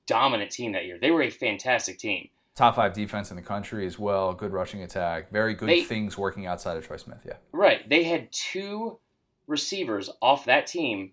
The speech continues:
Speaker 1: drafted in the first round and another drafted in the fifth. So o-, off, just from his weapons he's throwing to, he has two first rounders. I, I, that's what's working against him.
Speaker 2: Here's what's working for Darren McFadden.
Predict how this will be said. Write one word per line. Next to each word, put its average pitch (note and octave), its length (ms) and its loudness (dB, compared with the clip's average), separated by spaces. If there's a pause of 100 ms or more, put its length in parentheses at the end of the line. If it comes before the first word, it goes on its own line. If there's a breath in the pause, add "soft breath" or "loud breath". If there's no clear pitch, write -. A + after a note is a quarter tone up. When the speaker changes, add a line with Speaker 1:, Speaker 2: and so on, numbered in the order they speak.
(140)
Speaker 1:
drafted A2 500 4
in C3 60 -10
the B2 60 -6
first A#2+ 260 -4
round - 240 -6 (800)
and A2+ 100 2
another A#2+ 240 4
drafted B2 260 2
in A#2 40 -4
the A2 80 -4
fifth. - 240 2
So A#2+ 340 2
o-, - 60 6
off, - 440 8
just - 280 -2
from F#3 100 -2
his F#3 160 -2
weapons F#3 320 4
he's F3+ 140 -8
throwing F3 240 2
to, G2+ 300 -2 (540)
he D3 140 4
has C3+ 160 2
two F3+ 140 -2
first E3+ 240 2
rounders. A2 580 0
I, A#2+ 140 2 (100)
I, A#2 240 -4 (1300)
that's C#3+ 200 2
what's - 100 -8
working G2 200 -2
against G#2 260 -4
him. - 180 -14 (1120 loud breath)
Speaker 2:
Here's G#3 220 4
what's B3+ 160 0
working C#3+ 340 2
for G#2+ 420 2
Darren F2+ 320 -6
McFadden. - 500 -10